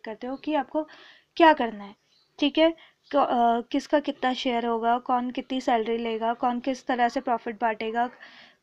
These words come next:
कौन, अ, क्या करेगा, कौ-, किसको कितनी कमीशन मिलेगी। ठीक है, अगर एग्रीमेंट नहीं होगा तो इंडियन पार्टनरशिप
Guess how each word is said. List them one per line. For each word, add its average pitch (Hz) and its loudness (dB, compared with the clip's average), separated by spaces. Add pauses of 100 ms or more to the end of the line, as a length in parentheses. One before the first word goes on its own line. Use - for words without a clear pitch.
(260)
कौन, 269 4
अ, - -12 (460)
क्या 262 0
करेगा, 233 0
कौ-, 240 -8
किसको 269 -4
कितनी 285 -2
कमीशन 254 -4 (440)
मिलेगी। 277 8 (460)
ठीक 269 -2
है, 330 4 (460)
अगर 359 10
एग्रीमेंट 311 6 (140)
नहीं 262 0
होगा 254 4
तो 302 -4
इंडियन 302 4
पार्टनरशिप 302 4